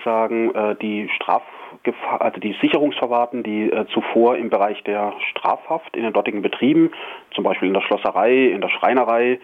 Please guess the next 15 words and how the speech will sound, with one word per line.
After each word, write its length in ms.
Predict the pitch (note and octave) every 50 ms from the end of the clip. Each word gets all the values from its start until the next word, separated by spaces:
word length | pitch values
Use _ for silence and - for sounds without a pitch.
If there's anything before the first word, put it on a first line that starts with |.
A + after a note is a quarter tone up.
| - - - - - - -
oder 200 | A2+ G#2+ G2+ F#2+
in 80 | G2+
einem 140 | E2 G#2 G#2
Montagebetrieb, 840 | G#2 G2+ F#2+ - G2 F#2+ A#2+ - B2+ A#2 B2 - - - - A#2 - -
äh, 100 | A#2 A2+
gearbeitet 560 | - - - - - - B2+ B2 - B2 - - - - - -
haben, 480 | G#2+ G#2+ A2 A#2 - B2 B2 B2 B2+ - - - - - - - - -
die 120 | B2 A2+
dürfen 360 | - A#2+ - - A#2+ A#2 A2
weiterhin, 600 | - F2 G2 G#2+ A#2+ A2 A2 A2 A2 A2 A2 G#2 - - - -
äh, 80 | - G#2
nicht 320 | G2+ A#2 A2+ - - -
in, 380 | - G#2+ A2+ A2 G#2+ G#2+ G2+ F#2+ - - -
äh, 180 | G#2+ G#2 G2+
Strafhaftbetriebe. 1000 | - - - F2 - - D3 C3 - - - C3 - - C3+ C#3 C3+ C#3 C#3